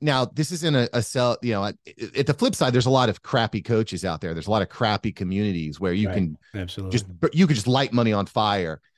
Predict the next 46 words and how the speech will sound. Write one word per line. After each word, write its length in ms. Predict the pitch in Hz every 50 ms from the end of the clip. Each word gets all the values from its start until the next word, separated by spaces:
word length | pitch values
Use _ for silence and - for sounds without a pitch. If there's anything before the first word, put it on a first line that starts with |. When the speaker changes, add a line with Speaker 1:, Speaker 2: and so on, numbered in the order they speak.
| _ _
Speaker 2:
Mm-hmm. 200 | - 107 107 107
Speaker 1:
A-, 80 | 113 - -
and 140 | 131 131 143
that's 220 | 175 196 - -
not 160 | 165 131 107 110
what 100 | 104 92
I'm 80 | 90
saying. 460 | 82 - 104 87 80 78 80 80 80 - _ _ _ _ _ _
What 140 | - 143 139
I'm, 160 | 131 127 117
what 180 | 104 127 135
I 60 | 131 120
would 100 | 117 -
say 200 | - 160 160 156
to 60 | 147
Mark 300 | 139 135 127 123 113 120
is, 80 | 104
"Hey, 220 | - 131 107 92 78 _ _ _ _ _ _ _ _ _ _ _ _ -
find 300 | 139 139 147 156 170 147
your 160 | 151 151 135
tribe, 720 | - - - - 139 117 117 113 110 110 113 110 98 -
find 320 | - - 131 120 127 139 135
your 100 | 139 131
crew, 340 | - - - 120 107 107
find 320 | 101 - - 131 151 180 208
the 60 | 190
people, 600 | - - - 175 165 143 - 165 151 147 139 135 - _ _ _ _ _ _ _ -
the 60 | 113
small 320 | 110 - - 143 147 156 160
group 180 | 156 175 156
of 100 | 170 123
people, 320 | - - 147 139 - 143 127
the 80 | 113
small 360 | - - - 127 131 135 151 156
mentors 680 | 147 143 143 147 139 - - 131 120 113 107 104 104 -
that 100 | 117 104
can 160 | - 104 104
really 260 | 107 135 147 143 123
help 200 | 107 127 123 -
you 60 | 113
get 160 | 90 117 -
to 80 | - 113
where 120 | 110 110
you 120 | 104 101 101
wanna 220 | 95 101 95 90
get 340 | 78 69 104 107 117 131 127